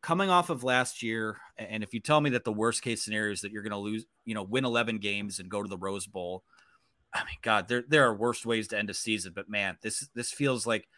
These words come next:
I'll stop short of saying it's, it's if not now, when, but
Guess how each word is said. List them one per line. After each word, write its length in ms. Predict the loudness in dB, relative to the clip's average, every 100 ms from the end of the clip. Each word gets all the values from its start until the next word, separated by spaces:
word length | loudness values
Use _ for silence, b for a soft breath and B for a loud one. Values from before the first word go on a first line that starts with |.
| b b
I'll 80 | -2
stop 280 | 8 10 10
short 220 | 4 0
of 80 | 0
saying 320 | 2 2 2
it's, 260 | -4 -10 -8
it's 400 | -8 -6 -12 -12 -2
if 200 | -2 2
not 280 | 2 2 2
now, 260 | 0 2
when, 640 | 0 -4 -4 -2 -2 -6 -10 _ _ _ -6
but 280 | -2 -2